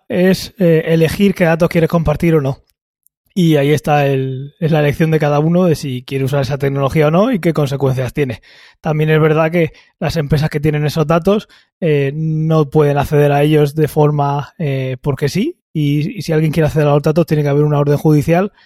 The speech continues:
eh, cuando haya algún accidente, cuando se ha perdido alguien o cuando está buscando a alguien, tiene que haber un juez por el medio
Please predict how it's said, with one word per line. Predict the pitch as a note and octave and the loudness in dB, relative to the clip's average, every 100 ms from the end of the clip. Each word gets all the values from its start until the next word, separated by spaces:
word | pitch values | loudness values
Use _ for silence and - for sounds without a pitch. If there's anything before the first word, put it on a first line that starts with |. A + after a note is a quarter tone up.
| _ _ _ _ _ - | _ _ _ _ _ -10
eh, | D3+ B2+ A2+ - | -8 -6 -8 -10
cuando | A#2+ A#2 A2+ | -14 -6 -2
haya | B2 A#2 | -2 -4
algún | A#2+ B2 B2+ A#2+ A#2+ | -8 -6 -8 -8 -12
accidente, | A#2 - C3+ A3+ G#3+ G#3 | -16 -6 0 0 2 0
cuando | D#3+ C3 | 0 -2
se | C3+ | -6
ha | |
perdido | B2+ C3+ C3+ F3 | -4 -2 0 2
alguien | G#3+ G3+ G#3 G3 | 2 2 2 2
o | D#3+ | 2
cuando | D3 C#3+ C#3 C3+ C3+ | 0 0 0 0 -2
está | - C#3+ | -2 -2
buscando | C#3+ C3 D3 C#3+ | -2 -2 -4 0
a | D#3 | 0
alguien, | E3+ G#3 C#4 _ | 0 -2 -4 _
tiene | - D3 | -6 -4
que | C#3+ | 0
haber | D3 | 0
un | |
juez | C#3+ C#3+ | 2 0
por | D3+ C#3+ | 0 0
el | |
medio | C#3+ D#3 F3 F#3 | 0 0 0 -4